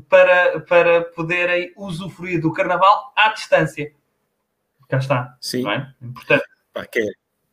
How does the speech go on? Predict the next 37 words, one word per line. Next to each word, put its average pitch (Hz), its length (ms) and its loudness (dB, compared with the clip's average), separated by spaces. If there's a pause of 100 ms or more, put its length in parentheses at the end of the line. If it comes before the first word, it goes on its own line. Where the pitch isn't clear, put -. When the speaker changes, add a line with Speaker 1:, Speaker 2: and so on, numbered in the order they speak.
(220)
Speaker 2:
é 104 180 -4
estar - 300 0
em 131 80 2
casa 135 380 2
à - 20 -2
frente 139 220 -2
do - 80 -12
computador 135 440 -2
a 135 60 0
ver 131 160 0
diretos. 139 480 -6 (280)
<laughs> - 280 -20
Pronto, 110 300 -10 (280)
é, 95 400 -12 (340)
é, 165 200 4
é 190 60 6
o - 20 8
Speaker 1:
Vistam-se. 165 400 6
Speaker 2:
possível, 131 260 0
é 165 60 2
o 165 80 2
possível. - 420 -16 (440)
Sim. 165 240 2
Speaker 1:
Epá, 269 220 2
vistam-se 226 540 2
com - 200 -14
fatos - 320 -2
passados, 170 680 -2 (580)
não 156 160 2
é? 160 220 4
Em - 100 -2
Speaker 2:
É. 240 60 0
Speaker 1:
frente 262 220 4
ao 269 100 2
computador 190 480 2 (580)
e 180 120 -10
partilhem, 226 680 0